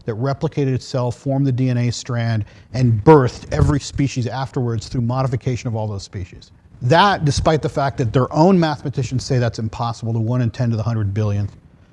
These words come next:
That, in spite of the fact that we still cannot even find ancestors for any species linked together. And that, despite the fact that in all of our life studying it, we haven't found one species turn into another yet.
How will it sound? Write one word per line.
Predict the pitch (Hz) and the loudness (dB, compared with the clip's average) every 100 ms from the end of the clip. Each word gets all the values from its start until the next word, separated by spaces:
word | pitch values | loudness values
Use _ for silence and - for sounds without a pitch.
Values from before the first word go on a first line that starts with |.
| _ - | _ -6
That, | 123 156 175 - | 0 2 2 0
in | 147 | -2
spite | - 160 | 0 0
of | 147 | 2
the | |
fact | - 147 139 | 0 -2 0
that | |
we | 135 | -2
still | - - - 196 | -2 -8 0 0
cannot | 185 170 160 | 2 0 2
even | 139 | 2
find | - - 165 165 170 | 0 -2 0 2 0
ancestors | 151 143 156 - 139 151 - | 0 0 0 -2 -4 -4 -4
for | - 131 | -6 0
any | 156 160 | 2 2
species | - 131 120 - 110 104 - | 0 -4 -4 -2 -4 -6 -4
linked | 113 127 - | 0 0 -2
together. | 117 117 101 90 - - - | -4 -2 -4 -8 -14 -20 -4
And | 123 139 | 0 2
that, | 175 | 2
despite | 170 - 160 | -2 -2 -2
the | 139 | 0
fact | 131 143 135 | -2 -4 -2
that | 135 | -2
in | 127 | -2
all | - 143 180 | -2 -2 0
of | 160 | 0
our | 156 | 0
life | 143 131 139 | 0 -2 -4
studying | - - 175 127 | -6 -4 0 0
it, | 131 | 0
we | 131 | -2
haven't | 147 147 | -2 -2
found | 151 139 123 | -2 0 2
one | 139 | 0
species | 147 - 143 135 | 0 -2 -2 -4
turn | - 127 | -4 -4
into | 127 113 | -2 0
another | 107 117 107 | 0 -2 -4
yet. | 104 113 110 - | -4 -4 -4 -8